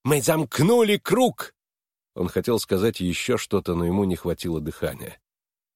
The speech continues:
Харлан молчал. Твиссел подошел к окну и уперся в стекло ладонями.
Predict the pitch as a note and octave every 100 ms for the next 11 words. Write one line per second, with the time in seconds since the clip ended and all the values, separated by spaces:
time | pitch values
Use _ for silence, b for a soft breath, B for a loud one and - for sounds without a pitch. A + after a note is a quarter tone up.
0 | _ - B2 A#2+ A2+ A2 G2 G2 - F2
1 | E2 - _ _ _ _ _ _ - G2
2 | A#2 A#2 G#2 F#2+ - - - E2+ - A#2+
3 | C3 - F#2+ E2 B2+ A#2 A#2 - - -
4 | F#2 F2 F2 E2 C2+ - -